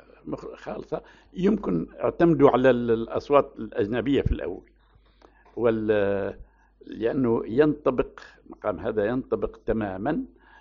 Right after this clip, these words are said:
مع مقام الماجور إذا كان يرتكز على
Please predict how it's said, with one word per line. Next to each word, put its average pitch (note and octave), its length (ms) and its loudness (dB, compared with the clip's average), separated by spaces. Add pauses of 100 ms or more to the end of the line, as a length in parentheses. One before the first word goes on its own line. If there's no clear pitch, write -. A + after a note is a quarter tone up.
مع G2+ 240 0
مقام F#2 540 -2 (140)
الماجور A2 840 2 (160)
إذا - 180 -14
كان E2 300 -12
يرتكز E2+ 520 -4
على D#2 360 -12